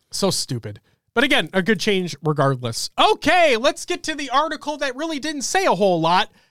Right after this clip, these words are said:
The Team Partnership Program twenty twenty-three by the H C S.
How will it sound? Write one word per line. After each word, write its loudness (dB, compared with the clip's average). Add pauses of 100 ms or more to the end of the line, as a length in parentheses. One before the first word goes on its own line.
(120)
The -4
Team 2
Partnership 0
Program 0
twenty -4
twenty-three -8
by 0
the -8
H -4
C -4
S. 2